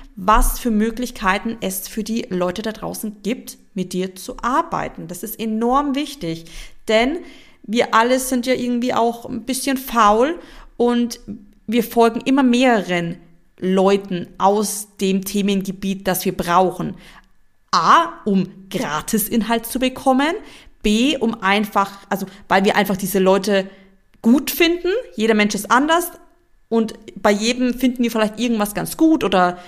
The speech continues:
da gucken wir gerne die Storys an, et cetera. Und am Ende bieten natürlich diese Leute auch irgendwo dasselbe Endprodukt an.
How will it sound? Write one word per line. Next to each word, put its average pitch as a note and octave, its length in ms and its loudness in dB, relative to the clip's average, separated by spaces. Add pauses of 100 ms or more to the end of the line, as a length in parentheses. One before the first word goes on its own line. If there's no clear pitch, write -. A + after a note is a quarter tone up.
(440)
da F#3+ 140 2
gucken D#4+ 440 0
wir A3+ 120 2
gerne F3+ 260 0
die F#3+ 100 -4
Storys C4 400 0
an, A3 260 0
et F#3+ 120 -6
cetera. A3+ 640 -2 (840)
Und F#3+ 140 -2
am F#3 160 -2
Ende B3 460 2 (480)
bieten A#3 520 2
natürlich G#3 760 -6
diese G#3+ 220 -4
Leute F3+ 380 -2
auch G3 260 -4
irgendwo G3+ 440 -2
dasselbe F3+ 640 -4
Endprodukt - 520 -6
an. - 220 -4